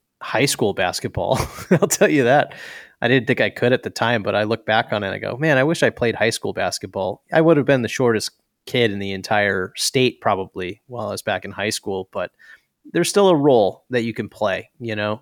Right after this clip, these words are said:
So I, I would probably argue that. I wasn't gonna run anyone over in football. Um, lacrosse, I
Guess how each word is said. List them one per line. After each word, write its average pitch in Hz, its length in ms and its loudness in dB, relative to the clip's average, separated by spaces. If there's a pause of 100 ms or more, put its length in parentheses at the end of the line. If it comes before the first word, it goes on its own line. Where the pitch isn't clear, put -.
So 127 160 0
I, 127 100 6
I 123 140 4
would 151 220 0
probably 127 300 2
argue 113 280 0
that. 95 280 0
I 110 100 -6
wasn't 120 320 0
gonna 113 140 0
run 110 200 0
anyone 107 280 -2
over 107 260 -4
in 104 120 -10
football. 101 580 -4 (460)
Um, 104 500 -2
lacrosse, 117 840 0
I 101 540 -2